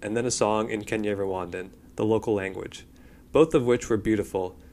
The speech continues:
but hearing him sing in his home tongue was just magical. The second person, who was a girl, absolutely crushed a Whitney Houston song, showing off her incredible range. And finally, the last person sang an English song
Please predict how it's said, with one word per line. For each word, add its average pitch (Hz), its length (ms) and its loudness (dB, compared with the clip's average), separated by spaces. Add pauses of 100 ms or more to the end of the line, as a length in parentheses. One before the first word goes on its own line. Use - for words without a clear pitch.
(140)
but 117 100 -2
hearing 120 320 0
him 143 200 0
sing 123 280 2
in 113 100 0
his 107 140 -2
home 113 240 -4
tongue 98 300 -6
was 98 180 -4
just 107 220 -2
magical. 95 540 -8 (840)
The 131 80 0
second 165 340 2
person, 117 480 2
who 110 140 0
was 117 140 2
a 113 60 0
girl, 104 520 0
absolutely 127 380 2
crushed - 400 -4
a 117 80 4
Whitney 110 240 0
Houston 98 400 -6
song, - 360 -10 (420)
showing 135 360 2
off 123 280 0
her 120 100 2
incredible 110 480 0
range. 90 420 -8 (760)
And 113 120 -2
finally, 147 440 4
the 131 80 2
last 123 320 2
person 127 380 0
sang 123 260 -2
an 123 80 -4
English 113 320 0
song 95 360 -4